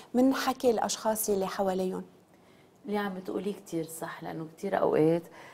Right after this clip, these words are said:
Speaker 2: بيجوا أهالي أول ما بتفوت بتقلك: "أنا ابني كتير شاطر، بس
Speaker 1: مم.
Speaker 2: أنا لأنه بشتغل وما بقدر انتبه على دروسه، أنا جايبته
Speaker 1: تستبق
Speaker 2: على"
Speaker 1: الأمور، نعم.
Speaker 2: تستبق الأمور. سو نحن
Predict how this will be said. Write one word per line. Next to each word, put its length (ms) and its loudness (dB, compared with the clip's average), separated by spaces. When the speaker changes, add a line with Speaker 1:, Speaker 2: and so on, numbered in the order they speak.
Speaker 2:
بيجوا 260 4
أهالي 420 4
أول 320 6
ما 100 2
بتفوت 420 -2
بتقلك: 400 -2
"أنا 200 6
ابني 240 2
كتير 220 2
شاطر، 440 2
بس 180 4
Speaker 1:
مم. 80 0
Speaker 2:
أنا 380 4
لأنه 260 6
بشتغل 540 0
وما 180 6
بقدر 460 4
انتبه 440 2
على 220 6
دروسه، 540 4
أنا 140 4
جايبته 500 2
Speaker 1:
تستبق 540 6
Speaker 2:
على" 220 10
Speaker 1:
الأمور، 160 12
نعم. 160 8
Speaker 2:
تستبق 380 10
الأمور. 480 8
سو 160 2
نحن 400 6